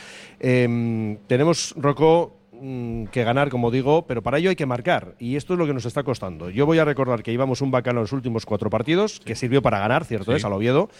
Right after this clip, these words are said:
Speaker 1: y que en los últimos seis encuentros, estoy sumando Liga y Champions, hemos ganado ese partido, el del Oviedo. Eh, que además de ese bacalao, pues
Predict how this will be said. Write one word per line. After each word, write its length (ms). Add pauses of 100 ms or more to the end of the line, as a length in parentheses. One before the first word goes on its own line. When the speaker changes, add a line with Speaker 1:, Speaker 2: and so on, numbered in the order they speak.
(520)
Speaker 1:
y 120
que 400
en 360
los 180
últimos 320
seis 200
encuentros, 560
estoy 220
sumando 360
Liga 360
y 100
Champions, 640
hemos 220
ganado 340
ese 220
partido, 340
el 60
del 100
Oviedo. 360 (580)
Eh, 600 (240)
que 100
además 220
de 60
ese 100
bacalao, 320
pues 280